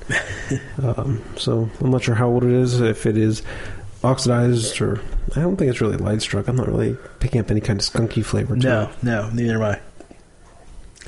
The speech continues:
Speaker 2: Yeah, I think it is oxidized, though. It's just not really cardboard, but maybe a slight, just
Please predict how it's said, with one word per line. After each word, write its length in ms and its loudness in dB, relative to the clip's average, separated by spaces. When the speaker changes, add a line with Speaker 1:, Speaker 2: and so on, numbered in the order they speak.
Speaker 2:
Yeah, 300 2
I 80 4
think 240 0
it 100 0
is 160 2
oxidized, 580 0
though. 280 0
It's 80 -14
just 200 -2
not 160 0
really 280 4
cardboard, 680 0
but 100 0
maybe 240 2
a 80 2
slight, 460 -2
just 180 -2